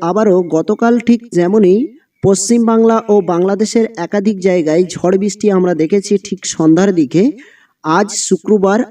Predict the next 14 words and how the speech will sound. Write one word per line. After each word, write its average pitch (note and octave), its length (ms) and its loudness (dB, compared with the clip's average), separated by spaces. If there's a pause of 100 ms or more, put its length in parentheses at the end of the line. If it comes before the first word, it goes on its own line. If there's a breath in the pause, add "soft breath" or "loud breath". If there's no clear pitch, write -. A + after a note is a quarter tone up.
(160)
আঠেরোই G#3+ 460 0 (720)
এপ্রিল, F#3+ 420 2 (280)
আজকেরও A3 360 0 (100)
আমরা G3 160 -2 (100)
দেখতে E3+ 260 -2
পাচ্ছি F#3+ 300 -2
কিন্তু F3+ 240 2 (520 loud breath)
প্রবল F#3+ 320 0 (100)
ঝড় E3+ 220 -2
বৃষ্টির F3+ 400 0
সম্ভাবনা F3 520 2
রয়েছে D#3+ 220 0 (120)
বিকালের B2 400 -4
দিকে। - 180 -12